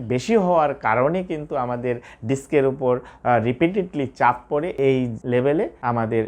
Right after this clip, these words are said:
ডিস্ক প্রলাপসটা বেশি হয়। এবং আরও অনেক কারণ আছে, যেমন ধরেন আমরা যখন লং টাইম বসে কাজ করি, বিশেষ করে যখন স্লাউস প্রস্তারে অর্থাৎ সামনের দিকে কুজু হয়ে আমরা কাজ করি,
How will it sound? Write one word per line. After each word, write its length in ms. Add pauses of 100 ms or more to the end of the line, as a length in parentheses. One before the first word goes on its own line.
(120)
ডিস্ক 340
প্রলাপসটা 540 (240)
বেশি 440
হয়। 220
এবং 320 (120)
আরও 240
অনেক 300
কারণ 300
আছে, 280
যেমন 380
ধরেন 440
আমরা 260
যখন 280
লং 380
টাইম 340 (340)
বসে 360
কাজ 340
করি, 160
বিশেষ 400
করে 260
যখন 180
স্লাউস 720
প্রস্তারে 440
অর্থাৎ 280 (120)
সামনের 460
দিকে 260
কুজু 400
হয়ে 220
আমরা 260
কাজ 360
করি, 260